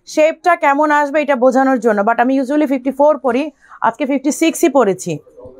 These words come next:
আচ্ছা, নাটোর থেকে সাউন্ড ঠিক আছে? হ্যাঁ, আমিও তো তাই দেখছি, সাউন্ড ঠিক আছে। এই যে ফিফটি টু থেকে ফিফটি সিক্স সাইজ অ্যাভেলেবল এবং জুম ফ্যাব্রিকের উপরে। এই যে এই,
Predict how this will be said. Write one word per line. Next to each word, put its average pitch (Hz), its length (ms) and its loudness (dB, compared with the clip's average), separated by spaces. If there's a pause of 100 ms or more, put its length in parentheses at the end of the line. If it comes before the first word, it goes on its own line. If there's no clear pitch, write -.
(200)
আচ্ছা, 208 220 0
নাটোর 247 500 0
থেকে 262 360 0
সাউন্ড 247 440 0
ঠিক 302 160 -2
আছে? 254 180 0
হ্যাঁ, 311 240 0
আমিও 320 180 -2
তো 330 80 -2
তাই 269 240 2
দেখছি, 202 380 -2 (540)
সাউন্ড 269 320 2
ঠিক 277 180 -4
আছে। 180 280 0 (440)
এই 226 140 2
যে 185 160 0 (480)
ফিফটি 285 340 2
টু 330 200 2
থেকে 339 420 2
ফিফটি 311 420 -2 (1160)
সিক্স 311 300 2
সাইজ 311 260 2 (100)
অ্যাভেলেবল 294 560 0 (380)
এবং 294 260 2 (100)
জুম 359 240 2
ফ্যাব্রিকের 262 540 0
উপরে। 208 200 0
এই 254 160 2
যে 285 60 -2
এই, 294 160 2